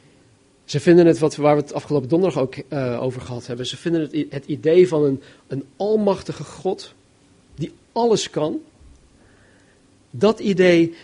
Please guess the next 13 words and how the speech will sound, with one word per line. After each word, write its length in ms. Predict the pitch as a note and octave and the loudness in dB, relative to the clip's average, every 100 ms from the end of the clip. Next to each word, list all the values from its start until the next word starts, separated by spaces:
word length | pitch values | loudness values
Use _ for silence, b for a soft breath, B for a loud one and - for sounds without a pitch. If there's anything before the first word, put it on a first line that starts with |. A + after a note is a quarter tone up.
| B B - | B B -6
eh, 380 | E3 D#3 D3 C#3+ | -4 -2 -4 -6
vinden 320 | - F3+ E3+ | 0 2 4
ze 100 | C#3+ | 2
geweldig, 800 | - C3+ C3 F3 A#3+ C4 - _ _ _ _ - | -4 -2 0 0 -2 -4 -14 _ _ _ _ -6
hè, 160 | C#3+ | 0
want 240 | E3+ E3 F3 | 2 2 -2
die 400 | D3+ B2+ B2+ - | -12 -8 -4 0
almachtige 600 | E3+ E3+ G3 - E3 D3+ | 2 2 0 -4 -10 -12
God 340 | - G3+ F#3+ - | -6 -2 -2 -2
is 140 | B2 | -2
lekker 320 | D3 E3 - | 0 0 -2
ver 280 | - E3 C#3+ | 0 2 2
weg. 380 | B2+ F3+ - | 0 -4 -10